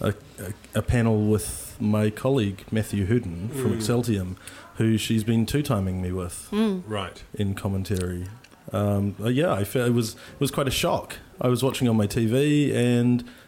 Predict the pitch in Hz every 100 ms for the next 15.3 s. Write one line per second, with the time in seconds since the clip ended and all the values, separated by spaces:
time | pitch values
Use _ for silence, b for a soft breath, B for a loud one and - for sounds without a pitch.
0 | B 120 120 110 110 92 90 92 - 92
1 | 90 - - 120 123 120 120 - 113 107
2 | 98 107 104 113 113 101 - 98 92 101
3 | 101 92 95 92 98 90 90 - 95 90
4 | 98 - 95 87 - - - - - -
5 | 110 104 98 92 90 80 82 82 - 113
6 | 110 113 123 - 139 - 120 - - 101
7 | 101 104 101 - 95 98 98 107 95 -
8 | 98 95 113 95 - 104 98 92 98 95
9 | 95 - 107 107 104 92 85 - 101 98
10 | 101 95 - 98 95 101 95 92 95 101
11 | 98 95 90 104 101 98 95 92 - B
12 | B B B B - 98 98 92 92 90
13 | 98 117 98 107 95 139 113 139 117 113
14 | 104 101 98 110 107 95 92 87 85 92
15 | 82 82